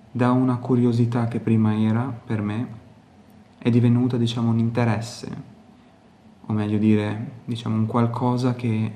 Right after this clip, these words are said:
volevo proprio approfondire per me. E, e credo proprio che sia, nella mia vita è nata da questo ascolto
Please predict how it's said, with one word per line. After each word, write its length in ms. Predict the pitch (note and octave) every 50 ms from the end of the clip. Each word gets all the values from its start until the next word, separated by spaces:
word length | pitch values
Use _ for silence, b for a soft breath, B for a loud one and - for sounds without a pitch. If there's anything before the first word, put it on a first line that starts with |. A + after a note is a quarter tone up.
| - -
volevo 440 | C#3 B2 A#2+ A#2 A#2 A2+ A2 A#2 A2+
proprio 300 | A2+ B2 B2+ A#2 B2 A#2+
approfondire 680 | A#2 A#2 A2+ A#2 - A#2 A2 G#2+ G#2+ G#2 G2+ G2+ G2+
per 160 | G2+ G#2 G2+
me. 220 | G2+ G2+ - - - - - - - - - - B B B B B B B B B B B B B B B B B B B - - - - - -
E, 580 | - C3 B2 A#2+ A#2 A2+ A2 A2 A2 A2 A2+ A#2 - - - - - - - -
e 120 | - B2
credo 240 | A#2 C#3+ C#3 C3+ D3+
proprio 260 | D3 C#3+ C3 - C#3+
che 100 | C3 C3+
sia, 380 | A#2 - C#3 C3 B2+ B2 B2 - - - D#3+ D3
nella 280 | C#3 B2 A#2+ A#2 A#2 A#2
mia 160 | B2 B2 A#2+
vita 240 | B2 C3 B2 C3+ B2+
è 20 |
nata 600 | B2 A#2+ A#2 A#2 A#2+ A#2 - A#2 A#2 - - - -
da 100 | - B2
questo 260 | A#2 B2+ B2 A#2 -
ascolto 880 | B2 A#2 - - - - B2 A#2 A2+ A#2 A#2 A#2 C3+ C3+ C3+ C3 B